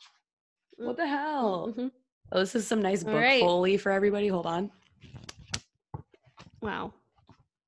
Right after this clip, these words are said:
Speaker 1: Sounds like a book, right?
Speaker 2: Very book.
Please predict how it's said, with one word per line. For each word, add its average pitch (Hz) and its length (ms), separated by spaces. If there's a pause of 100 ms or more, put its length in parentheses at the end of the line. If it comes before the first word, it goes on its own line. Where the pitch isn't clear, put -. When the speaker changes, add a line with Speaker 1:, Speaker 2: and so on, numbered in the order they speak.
(160)
Speaker 1:
Sounds 175 260
like 170 120
a 151 40
book, 156 360
right? 156 360 (800)
Speaker 2:
Very 208 320
book. 175 240